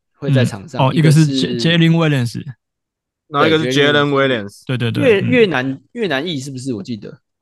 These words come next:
Speaker 2: 哎，对，那个另外那个好像是。
Speaker 3: 对，他
Speaker 1: 对啊，印象中他是打四号。
Speaker 2: 嗯。对，对，对，他是打四号门，四号跟中锋这样。
Speaker 1: 对，对。
Speaker 2: 嗯。
Speaker 1: 对啊，但是基本上他数据也没什-，没有多少啦，就都是
Speaker 2: 嗯。
Speaker 1: Jalen Williams 在拿的。
Speaker 2: 嗯，嗯，嗯，对。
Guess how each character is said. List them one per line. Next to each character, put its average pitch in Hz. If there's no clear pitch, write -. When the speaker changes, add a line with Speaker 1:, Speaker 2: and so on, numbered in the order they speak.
Speaker 2:
哎， 143
对， 156
那 170
个 180
另 175
外 175
那 160
个 139
好 139
像 180
是。 233
Speaker 3:
对， -
他 -
Speaker 1:
对 139
啊， 120
印 208
象 202
中 190
他 180
是 180
打 107
四 -
号。 -
Speaker 2:
嗯。 -
对， 120
对， 113
对， 113
他 120
是 123
打 110
四 123
号 113
门， 117
四 156
号 156
跟 139
中 127
锋 120
这 117
样。 117
Speaker 1:
对， 110
对。 -
Speaker 2:
嗯。 120
Speaker 1:
对 117
啊， 104
但 151
是 151
基 -
本 135
上 139
他 143
数 143
据 120
也 104
没 113
什-， 156
没 120
有 120
多 113
少 -
啦， 120
就 131
都 -
是 123
Speaker 2:
嗯。 -
Speaker 1:
Jalen 123
Williams 113
在 117
拿 104
的。 -
Speaker 2:
嗯， 131
嗯， 113
嗯， 113
对。 -